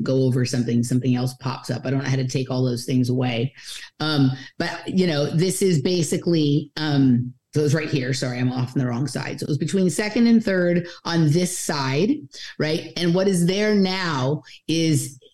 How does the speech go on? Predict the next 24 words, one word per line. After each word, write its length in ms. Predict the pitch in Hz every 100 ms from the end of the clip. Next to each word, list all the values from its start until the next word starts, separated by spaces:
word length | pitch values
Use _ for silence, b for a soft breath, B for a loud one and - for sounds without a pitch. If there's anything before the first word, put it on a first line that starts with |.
| _
an 140 | 160 160
enormous 540 | 170 196 233 233 226
building 500 | 170 190 185 175 180
that 140 | 175
looks 260 | 170 180 -
kind 240 | - 175
of 80 | 170
like 200 | 170 151
a 60 | 143
shipwreck 720 | - 240 240 208 190 190 - _ _ _ _ -
on 240 | 165 180
one 240 | 170 170 175
side. 520 | 180 160 147 147 -
And 200 | 170 160
then, 380 | 160 156 156 151 -
um, 540 | 156 151 139 131 123 - - _ _ _ -
there's, 480 | 151 151 143 -
uh, 400 | - 127 117 151 143
a 60 |
hotel 340 | 160 190 185 175
called 200 | 180 147
the 120 | 131
Proper, 560 | 151 151 247 285 277 B B B
which 340 | 160 165 165